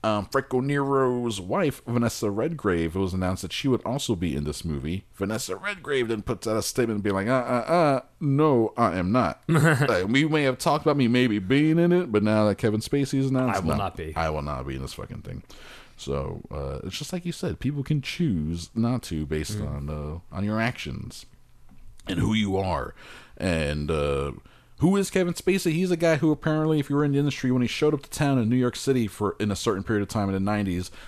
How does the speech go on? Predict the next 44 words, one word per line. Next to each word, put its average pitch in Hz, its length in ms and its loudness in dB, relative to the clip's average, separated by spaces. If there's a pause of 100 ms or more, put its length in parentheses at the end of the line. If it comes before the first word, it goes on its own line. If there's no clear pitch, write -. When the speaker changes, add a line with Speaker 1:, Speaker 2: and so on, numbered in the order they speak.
(140)
Speaker 1:
people 101 200 0
would 92 80 -6
be 98 60 0
like, 95 320 -2
"Welcome 151 280 4
to 143 60 0
New 147 120 4
York 147 160 2
City. 78 480 -2 (140)
Do 104 80 -6
you 98 80 0
have 101 180 -2
a 98 140 0
Kevin 104 340 0
Spacey 123 420 0
story 135 440 0
yet?" 156 160 0 (240)
Because 76 300 -6
he 76 100 -6
Speaker 2:
Uh, 76 80 -2
Speaker 1:
was 92 80 -4
Speaker 2:
have 120 120 0
you 123 60 2
Speaker 1:
just 123 80 0
Speaker 2:
been 123 60 0
sexually 139 340 0
assaulted 139 320 2
by 139 80 0
Kevin 139 240 0
Spacey 127 300 -2
Speaker 1:
Yeah. 151 60 4
Speaker 2:
yet? - 200 2
Because 139 300 0
if - 160 0
not, 143 160 2
you 143 100 4
will 147 160 4
be. 127 120 0
Speaker 1:
Because 87 200 -2
it's 85 260 -4
gonna 98 220 0
happen. 80 400 -6 (240)
It's - 160 -8
gross. - 460 -12